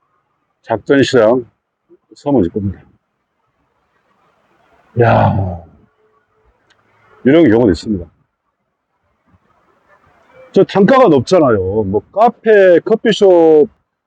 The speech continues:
뭐 삼천 원짜리, 이천 원짜리 커피 한 잔하고 성격이 다른 거잖아요. 한 사람이 오면 커피 삼십, 이십 잔을 마셔.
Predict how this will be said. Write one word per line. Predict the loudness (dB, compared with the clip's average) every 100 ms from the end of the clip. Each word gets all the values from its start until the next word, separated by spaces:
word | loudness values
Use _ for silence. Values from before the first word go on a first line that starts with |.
| _
뭐 | -6 -2 0
삼천 | 0 -2 0
원짜리, | 0 2 2 2 0
이천 | 0 0
원짜리 | 0 2 0 0
커피 | -2 -4 -2
한 | -2 2
잔하고 | 2 2 0
성격이 | 0 0 -2
다른 | -2 -2
거잖아요. | 0 0 -4 -8 -16 _ _ _ _ _ _ _ _ _ _
한 | 0 2
사람이 | 4 2
오면 | 2 2 2 0
커피 | -4 -4 -6
삼십, | -2 -4 -2
이십 | -4 0
잔을 | 0 0
마셔. | -2